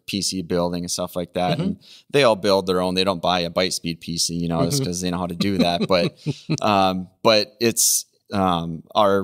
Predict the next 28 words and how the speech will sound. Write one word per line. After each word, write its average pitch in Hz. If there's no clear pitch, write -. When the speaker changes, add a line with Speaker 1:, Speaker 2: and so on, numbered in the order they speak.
Speaker 1:
relationship 113
with -
our 95
vendors 98
and 92
our 90
manufacturers, 95
you 95
know, 90
we, 95
um, 87
Asus 98
is 95
a 87
big 95
partner 95
of 92
ours. 95
Speaker 2:
Mm-hmm. 92
Speaker 1:
We 92
use 90
all 92
their 92
motherboards, 90
all 92
their 90
video 90
cards. 90